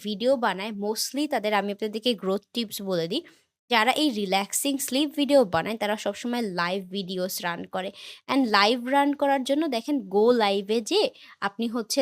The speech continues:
খুব সহজে আপনার যে ভিডিওটা আছে, সেই ধরেন আমি এটাকে চ্যানেল ক্রিয়েট করলাম, এটা হচ্ছে চ্যানেল ছিল না? তো এটাকে চ্যানেল ক্রিয়েট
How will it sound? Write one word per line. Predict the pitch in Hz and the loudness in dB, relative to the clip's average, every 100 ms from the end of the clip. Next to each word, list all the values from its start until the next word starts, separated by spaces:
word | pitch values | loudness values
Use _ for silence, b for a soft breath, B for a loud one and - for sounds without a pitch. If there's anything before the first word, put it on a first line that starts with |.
| 240 - | 0 -2
খুব | 311 - | -6 -2
সহজে | 269 247 240 262 233 | 0 0 0 0 0
আপনার | 233 233 | -4 -4
যে | 233 190 | -4 -4
ভিডিওটা | 196 185 208 220 233 208 | -6 -4 -2 -2 -2 -2
আছে, | 180 - 440 B B - | -4 -6 -8 B B -8
সেই | - 285 | 0 2
ধরেন | 294 285 285 | 4 4 4
আমি | 254 | 0
এটাকে | 233 226 240 - | -2 -4 -4 -2
চ্যানেল | 196 190 196 | -2 -4 -6
ক্রিয়েট | 202 190 - | -6 -6 -4
করলাম, | 190 185 | -4 -2
এটা | 185 | -6
হচ্ছে | 185 226 208 | -10 -10 -4
চ্যানেল | 214 196 220 - | -2 -2 -4 -6
ছিল | 311 494 | -2 -2
না? | - B B B - | -2 B B B -2
তো | 247 226 | 0 2
এটাকে | 240 269 277 | -2 -4 -2
চ্যানেল | 254 226 240 - | -2 -2 -4 -6
ক্রিয়েট | 240 233 247 | -4 0 0